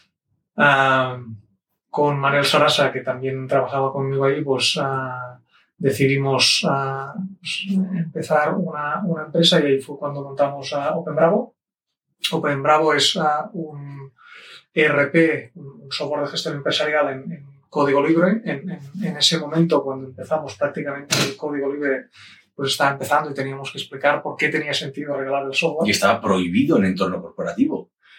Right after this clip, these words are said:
Speaker 2: ¿no?
Speaker 1: Bueno,
Speaker 2: Está mal
Speaker 1: sí,
Speaker 2: visto.
Speaker 1: sí, estaba mal visto, sí,
Speaker 2: Está mal
Speaker 1: efectivamente.
Speaker 2: visto.
Speaker 1: Muchas veces tenéis que ir al cliente y decir, "¿Por qué me regalas el software?", ¿no?
Speaker 2: Se asociaba a hackers.
Speaker 1: <laughs> Sí, correcto.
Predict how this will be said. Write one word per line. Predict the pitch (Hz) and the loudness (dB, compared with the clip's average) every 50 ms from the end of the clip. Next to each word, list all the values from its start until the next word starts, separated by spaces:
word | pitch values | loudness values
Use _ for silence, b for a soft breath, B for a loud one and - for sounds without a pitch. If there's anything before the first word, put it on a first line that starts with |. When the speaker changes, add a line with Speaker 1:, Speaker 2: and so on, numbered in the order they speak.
| b b | b b
Speaker 2:
¿no? | - 90 - - | -8 -4 -4 -2
Speaker 1:
Bueno, | - 151 151 | 0 -2 0
Speaker 2:
Está | - - - | 2 2 4
mal | - - 202 | 4 4 4
Speaker 1:
sí, | 208 277 | 4 4
Speaker 2:
visto. | - - - - | 2 2 2 0
Speaker 1:
sí, | - - 156 147 143 147 | 0 0 -2 -6 -8 -8
estaba | - - - 143 143 147 143 | -10 -6 -4 -4 -2 -2 -4
mal | 135 135 | -6 -8
visto, | 135 - - 143 | -10 -12 -10 -10
sí, | - 139 135 | -10 -10 -10
Speaker 2:
Está | - - - _ 170 - | -16 -18 -20 _ -10 -8
mal | - - - - | -8 -8 -6 -8
Speaker 1:
efectivamente. | - | -8
Speaker 2:
visto. | - - 165 - _ _ 180 165 - _ | -8 -10 -12 -18 _ _ -20 -20 -20 _
Speaker 1:
Muchas | 147 135 151 143 139 | -12 -10 -8 -8 -8
veces | 143 160 165 | -8 -10 -8
tenéis | - 165 143 - | -8 -8 -8 -4
que | - 135 | -4 -2
ir | 147 | -2
al | 147 - | -2 -4
cliente | - 147 147 160 165 165 | -6 -10 -10 -6 -2 2
y | 165 | 2
decir, | 165 147 135 | 2 2 0
"¿Por | - 147 135 | -4 -6 0
qué | - 196 202 | 4 6 6
me | 220 208 | 8 8
regalas | 196 180 180 190 196 196 180 170 | 6 6 6 6 6 6 4 2
el | 165 | 0
software?", | 160 - 165 - - 127 123 - | -2 -2 -2 -2 -2 -6 -10 -10
¿no? | - - - _ | -14 -16 -16 _
Speaker 2:
Se | - - - 110 | -8 -2 0 0
asociaba | - - - - - 104 95 98 104 - - - - - | 2 2 0 0 2 2 4 4 4 4 4 4 2 2
a | |
hackers. | - - - - - - - - - - - - - 135 - - | 2 2 2 2 2 0 0 0 -2 -2 -4 -8 -10 -12 -4 0
Speaker 1:
<laughs> | |
Sí, | 196 175 - 180 - | 0 0 0 -2 -8
correcto. | 127 143 127 135 135 - - 127 _ | -10 -8 -8 -8 -10 -10 -16 -20 _